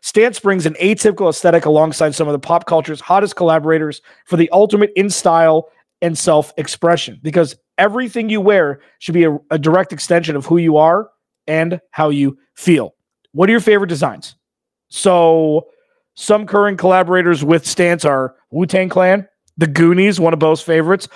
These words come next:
Star Wars, yuck. Uh, just kidding. The Office,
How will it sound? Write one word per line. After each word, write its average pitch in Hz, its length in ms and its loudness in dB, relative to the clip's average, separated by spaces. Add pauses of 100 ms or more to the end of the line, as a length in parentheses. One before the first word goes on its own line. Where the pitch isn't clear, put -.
(140)
Star 170 440 0
Wars, 180 360 0 (160)
yuck. 143 580 -2 (220)
Uh, 143 100 -6
just 143 200 -14
kidding. 151 220 0
The 156 100 -2
Office, 190 500 0